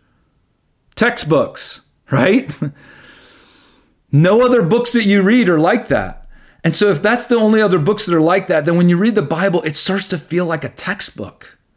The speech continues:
which it's not. So consider looking for a single column Bible.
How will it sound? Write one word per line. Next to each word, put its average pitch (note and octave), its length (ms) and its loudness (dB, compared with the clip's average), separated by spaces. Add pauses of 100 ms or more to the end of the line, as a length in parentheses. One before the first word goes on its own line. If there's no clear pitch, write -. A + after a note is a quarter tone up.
(160)
which D3 320 -2
it's E3+ 260 -2
not. C#3+ 800 0 (760)
So - 180 -2
consider A#3 720 0
looking F#3 420 0
for F3 200 -4
a C#3+ 120 0
single G3+ 840 0
column F3 680 -2
Bible. F3 640 -2